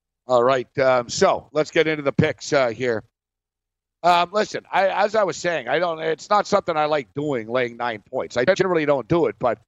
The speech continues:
you look at all these money line parlays, like last night's a classic example. Money line parlay, Toronto Raptors, Denver Nuggets.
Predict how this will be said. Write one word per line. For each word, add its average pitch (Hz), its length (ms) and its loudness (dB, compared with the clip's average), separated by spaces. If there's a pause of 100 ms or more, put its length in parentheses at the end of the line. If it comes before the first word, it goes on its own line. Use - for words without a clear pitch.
(800)
you 185 300 4
look 254 160 -2
at 247 60 4
all 226 120 4
these 196 200 -6
money 180 220 0
line 165 200 0
parlays, 143 600 0
like 143 180 -2
last 165 300 0
night's 170 240 -2
a 139 40 -6
classic 143 440 -2
example. 117 600 -6 (720)
Money 175 220 2
line 165 240 0
parlay, 147 460 0
Toronto 151 380 0
Raptors, 139 500 -4
Denver 135 320 -2
Nuggets. 117 440 -4